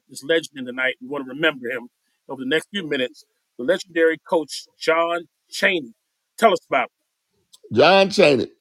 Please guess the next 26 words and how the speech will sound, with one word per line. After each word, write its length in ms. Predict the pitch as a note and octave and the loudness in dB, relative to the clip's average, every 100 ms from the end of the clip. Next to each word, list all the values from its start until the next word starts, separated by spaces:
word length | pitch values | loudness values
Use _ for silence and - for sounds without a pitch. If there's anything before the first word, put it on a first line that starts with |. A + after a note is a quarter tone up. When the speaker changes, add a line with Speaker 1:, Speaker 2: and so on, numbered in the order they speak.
| _ | _
Speaker 2:
Well, 180 | A#2 C3+ | 6 8
his 160 | C3+ | 6
playing 380 | A2 A3+ A3+ A3 | 4 4 6 4
career 440 | E3+ C#3 C#3 C3 B2 | 2 6 8 8 8
was 280 | A2+ A2 - | 4 4 2
at, 380 | B2 A2+ G#2 - | 2 4 4 4
uh, 280 | A2 G2 E2+ - _ _ _ | 6 6 4 -4 _ _ _
Bethune-Cookman. 960 | - - C#3+ C#3 B2 - C#3 - D#2+ D2+ _ _ _ _ _ | -4 4 6 8 6 6 4 4 -4 -12 _ _ _ _ _
And 120 | A2 B2 | 0 4
my 120 | C#3 | 4
father 420 | A2 E3 F3 C#3+ | 6 6 6 6
actually 380 | A#2 B2 G2+ G2+ | 4 4 2 0
played 380 | G2 A#2 B2+ B2 | 0 6 8 8
against 400 | E2+ G2+ E2 - | 4 0 0 -4
him. 220 | F2 E2 - _ _ _ | -6 -6 -12 _ _ _
And 160 | G#2+ A#2 | 2 6
he 180 | D3 E3 | 6 4
said 460 | - B2 B2 G#2+ | 4 6 8 6
that 240 | G2 - - | 0 -4 0
John 360 | C3 D#3 E3+ D3+ | 4 6 4 4
could 260 | B2+ - | -2 -2
play, 300 | - C3 A#2 | 0 6 6
but 180 | F#2 G#2 | 6 2
he 200 | A#2 A#2+ | 2 4
had 220 | A#2+ G#2 | 4 2
this 200 | G2+ G2 | -2 -2